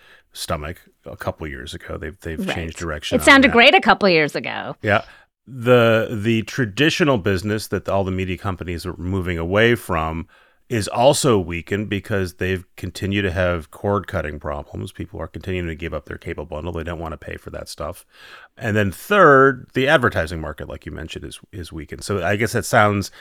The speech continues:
Speaker 1: it's a terrible cliche, but it sounds like a perfect storm for the media companies. Am I, am I missing something?
Speaker 2: No, I mean, I would say that, and also the fact with inflation, you know, everyone has a lot of debt on their books. There's not a lot of things that any of these companies can do. I don't expect, like, a lot of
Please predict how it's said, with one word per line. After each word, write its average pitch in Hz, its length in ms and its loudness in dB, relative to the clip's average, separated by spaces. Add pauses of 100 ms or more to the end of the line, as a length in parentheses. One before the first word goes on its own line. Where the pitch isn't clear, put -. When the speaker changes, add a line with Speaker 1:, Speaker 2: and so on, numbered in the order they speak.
(180)
Speaker 1:
it's - 120 -20
a - 40 -20
terrible - 280 -10
cliche, 160 300 4
but 120 140 4
it 101 80 -4
sounds 104 360 4
like 90 180 0
a 85 40 -8
perfect - 380 -10
storm 76 240 -12
for 80 140 -12
the 76 40 -8
media 78 240 -10
companies. 76 380 -12
Am 78 140 -10
I, - 140 -14
am 107 60 -4
I 90 60 -2
missing 104 320 -2
something? 120 340 -10 (800)
Speaker 2:
No, 370 280 10
I 226 100 8
mean, 233 140 8
I 226 100 8
would 226 120 8
say 240 200 8
that, 180 320 8
and 196 160 4
also 175 280 6
the 160 120 0
fact 151 300 2
with 156 140 0
inflation, 160 800 0
you 147 100 -2
know, 143 160 -4
everyone 170 280 0
has 156 100 -2
a 165 60 -4
lot 143 160 2
of 143 100 -8
debt 202 180 6
on 185 120 6
their 175 100 4
books. 170 240 0
There's 208 140 0
not 220 180 8
a 214 60 10
lot 196 160 10
of 165 80 0
things 190 300 2
that 185 100 0
any 165 180 2
of 156 80 0
these 151 160 0
companies 147 460 -2
can 143 220 -6
do. 110 280 -6
I 95 140 -8
don't 151 180 -4
expect, - 640 -4
like, 139 280 -6
a 190 60 -8
lot 135 220 0
of 139 200 -4